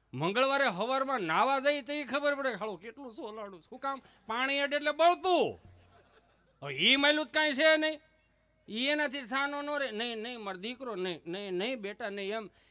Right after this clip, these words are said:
એ બેને હાંસવી હાંસવીને હાંસ પડી જાય.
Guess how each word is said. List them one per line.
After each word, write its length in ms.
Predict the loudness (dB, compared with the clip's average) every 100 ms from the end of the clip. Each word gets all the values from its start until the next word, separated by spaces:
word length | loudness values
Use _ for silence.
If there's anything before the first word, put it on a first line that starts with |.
| _
એ 60 | -10
બેને 380 | -6 -6 -4 -4
હાંસવી 420 | -2 -4 -4 -4
હાંસવીને 440 | -4 -4 -6 -8
હાંસ 260 | -6 -6 -8
પડી 260 | -8 -8
જાય. 200 | -8 -12